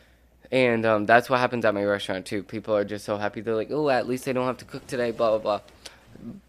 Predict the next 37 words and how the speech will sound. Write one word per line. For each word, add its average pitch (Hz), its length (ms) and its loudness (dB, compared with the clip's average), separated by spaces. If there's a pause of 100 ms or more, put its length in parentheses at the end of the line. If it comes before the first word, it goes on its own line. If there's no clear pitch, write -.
(200)
And 120 260 2
then, 113 300 2
uh, 98 140 -2 (540)
I 123 120 4
realized, 107 580 0
yeah, 113 260 2 (1400)
I, 104 220 0 (1000)
like, 143 160 2
I, 127 280 4
that 151 260 6
realized, 110 640 2
that 98 220 4
really 120 340 -2
set 110 220 0
in 95 240 -4
one 104 200 -2
time. 98 260 -4
Like, 101 200 -2
a 113 60 -6
customer 120 320 -8
was 107 140 -6
like, 110 120 -4
"Oh, 139 280 4
at 110 160 0
least 110 180 -6
I 113 40 -8
don't 110 120 -2
have 110 120 -4
to - 80 -20
cook." - 340 -4 (100)
But, 123 140 2
like, 117 280 0 (600)
they 135 100 2
don't 135 300 2
realize 117 460 2
that 104 180 0
we 123 360 -2